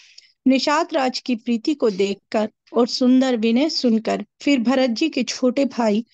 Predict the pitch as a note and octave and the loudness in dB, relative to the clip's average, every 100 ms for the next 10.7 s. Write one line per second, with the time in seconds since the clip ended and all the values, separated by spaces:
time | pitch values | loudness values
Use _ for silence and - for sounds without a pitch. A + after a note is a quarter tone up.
0 | _ _ - C4 B3 D4+ D4 D4+ G#3+ G#3+ | _ _ -4 -4 0 2 4 4 4 0
1 | - - G#3+ - G#3 G3 F3+ G#3 - - | -4 -6 -6 -2 -2 -2 -4 -8 -12 -20
2 | _ _ C#4 A#3 A#3 - A#3 B3 B3 A#3 | _ _ -2 2 0 0 0 0 0 -2
3 | C#4 B3+ - A3 G#3 G#3 A#3+ A3 A3+ C4+ | -2 -10 -4 0 0 2 2 2 2 2
4 | A#3 A3+ C4 A#3+ F3+ - B3+ B3+ C#4 B3 | 0 0 0 -2 -2 -4 2 4 4 2
5 | G#3 G#3+ A#3+ C#4 B3+ B3+ A#3+ A3+ A3+ G#3+ | -2 0 2 2 0 -2 0 2 2 0
6 | D#4 D#4+ A3+ G#3 G#3 G3 A#3 G#3+ - - | 0 0 0 -2 -2 -2 -2 -4 -8 -20
7 | _ - - D4+ C#4+ A#3+ A3 B3 D#4 C#4+ | _ -12 -6 -2 0 0 2 4 2 0
8 | G#3+ G#3+ G#3 A#3 B3 A3 G#3+ G#3+ A3+ - | -4 -2 -2 -2 -4 -2 -2 -2 -6 -6
9 | G#3+ F3 G3+ G#3 G#3+ G3+ F3 - - - | -6 -4 -2 -2 -2 -6 -6 -12 -20 -20
10 | - A3 A#3+ A#3 C4+ C#4 | -4 0 2 2 4 2